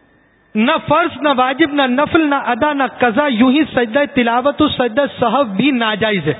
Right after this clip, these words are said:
البتہ اس روز اگر عصر کی نماز پڑھی تو اگرچہ آفتاب ڈوبتا ہو پڑھ لے، مگر اتنی تاخیر کرنا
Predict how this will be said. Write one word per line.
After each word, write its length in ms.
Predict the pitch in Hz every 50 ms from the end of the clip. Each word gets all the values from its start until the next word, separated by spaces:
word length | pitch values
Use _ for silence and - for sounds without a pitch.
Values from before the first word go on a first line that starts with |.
| - - - - - - _ _ _ _ _ _ _ _ _ _ _ -
البتہ 600 | 269 285 254 220 277 269 269 - - - 330 330 339 320 - - -
اس 220 | 320 359 381 - - - 285
روز 480 | 247 254 269 285 302 320 349 - - - - -
اگر 380 | 262 269 247 240 294 311 330 320 320 -
عصر 320 | - - - - 330 320 311 -
کی 120 | - 294 277
نماز 580 | 247 240 233 226 233 240 247 262 277 294 320 311 - - - - - - - - _ _ _ _ _ _ _ _ _ _ _ _ _ _ _ _ -
پڑھی 320 | 262 277 277 269 294 254 190 - - - - - - - -
تو 80 | 302 - - 254
اگرچہ 440 | 247 226 285 294 240 - 349 339 330 285 262
آفتاب 460 | 269 277 - - - 311 330 254 220
ڈوبتا 280 | 214 269 254 - - 339
ہو 160 | 294 254 220 208 - -
پڑھ 140 | 349 370
لے، 160 | 339 269 247 214 - - - - - - - - - _ - 202
مگر 320 | 208 240 262 254 294 320 320 302 -
اتنی 360 | 269 262 - 311 285 311 320 311 311 -
تاخیر 800 | 277 240 226 226 226 214 - 240 247 277 285 302 302 320 302 269 -
کرنا 380 | - 233 196 185 185 202 220 240